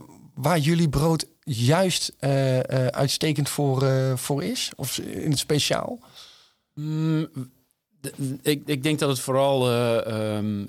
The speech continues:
Speaker 2: eh, decem-, decembrood wordt. Dus dat dat het eigenlijk is. En het is trouwens een, een, er komt er één juli één klein koekje aan. Eh, we mogen
Speaker 1: Een
Speaker 2: het
Speaker 1: klein koekje?
Speaker 2: <laughs> Ja, ja. We mogen het in, eh, vanaf één juli geen decem meer noemen.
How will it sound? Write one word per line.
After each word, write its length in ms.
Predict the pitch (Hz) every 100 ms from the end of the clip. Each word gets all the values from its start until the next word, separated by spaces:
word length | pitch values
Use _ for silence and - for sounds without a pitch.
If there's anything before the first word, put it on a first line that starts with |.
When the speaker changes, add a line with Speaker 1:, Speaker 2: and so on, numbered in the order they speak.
| -
Speaker 2:
eh, 100 | 101 101 92 - 113
decem-, 800 | 98 107 127 139 - 117 101 90 _ 107
decembrood 640 | 104 139 143 127 120 110
wordt. 460 | 98 98 110 127 - _ _ _
Dus 160 | 98
dat 180 | 101 110
dat 160 | 113 123
het 180 | 110 -
eigenlijk 400 | 98 107 101 95
is. 320 | 107 117 -
En 280 | - 113 113 _ _ _
het 180 | 107 110
is 120 | 113
trouwens 300 | - 117 113
een, 200 | 117 107
een, 160 | - 107 - -
er 60 | 107
komt 200 | 117 120
er 80 | 123
één 220 | - 131
juli 280 | 120 120 120
één 240 | - 127 127
klein 280 | 131 113
koekje 360 | 107 143 - 143
aan. 340 | 107 110 127 -
Eh, 400 | - 117 117 110 113 120 -
we 160 | 110
mogen 280 | 113 127 135
Speaker 1:
Een 60 | 131
Speaker 2:
het 100 | 123
Speaker 1:
klein 220 | 180 170
koekje? 500 | - 151 - 135 147
Speaker 2:
<laughs> 40 |
Ja, 160 | 202 147 -
ja. 200 | 139 131 - 220 - -
We 100 | -
mogen 300 | 123 131 139
het 140 | 143 131
in, 220 | 139 127
eh, 260 | 127 123 123
vanaf 360 | 123 131 131
één 260 | 135 135 139
juli 260 | 139 139 120
geen 280 | 143 127
decem 340 | 117 127 135 120
meer 140 | 113
noemen. 380 | 110 123 151 180